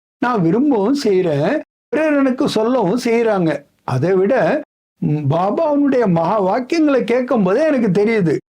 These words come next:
இதுதான் என்னுடைய குறைபாடாக இருக்கின்றது, பலகீனமாக இருக்கின்றது, அல்லது இந்த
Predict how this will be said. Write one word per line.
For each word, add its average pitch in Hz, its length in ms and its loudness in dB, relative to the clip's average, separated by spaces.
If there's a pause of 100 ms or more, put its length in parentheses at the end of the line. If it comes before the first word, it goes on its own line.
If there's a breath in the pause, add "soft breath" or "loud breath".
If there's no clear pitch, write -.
(340)
இதுதான் 202 420 2
என்னுடைய 196 420 0 (180)
குறைபாடாக 180 680 0
இருக்கின்றது, 175 720 0
பலகீனமாக 196 720 0
இருக்கின்றது, 196 680 -2 (340)
அல்லது 277 420 2
இந்த 247 280 2